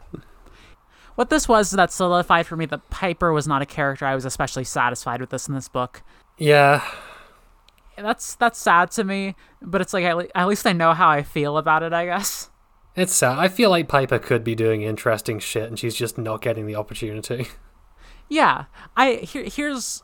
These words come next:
Speaker 2: one thing it could be. What if, um, we got some, like, further lead up to the Flood story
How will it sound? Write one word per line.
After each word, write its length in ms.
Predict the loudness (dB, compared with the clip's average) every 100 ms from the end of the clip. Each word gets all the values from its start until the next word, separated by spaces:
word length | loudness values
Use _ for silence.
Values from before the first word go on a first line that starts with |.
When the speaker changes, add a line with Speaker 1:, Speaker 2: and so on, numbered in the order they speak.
| -6
Speaker 2:
one 260 | 0 0
thing 180 | 0 -4
it 120 | -4
could 260 | -6 -6 -4
be. 300 | -6 -6 -10 -16 -20 -20 -14
What 260 | 0 2 4
if, 380 | 2 -2 -8 -8 0
um, 640 | 4 6 6 2 -6 -12 -16 -20 -20 -4
we 140 | -2
got 260 | 4 4 4
some, 220 | -4 0
like, 280 | -2 -2 -10
further 460 | 0 2 4 2
lead 300 | 0 -2 -2
up 240 | 0 -2 -4
to 140 | -4
the 80 | -4
Flood 320 | -4 -4 -2
story 520 | -4 -6 -8 -10 -12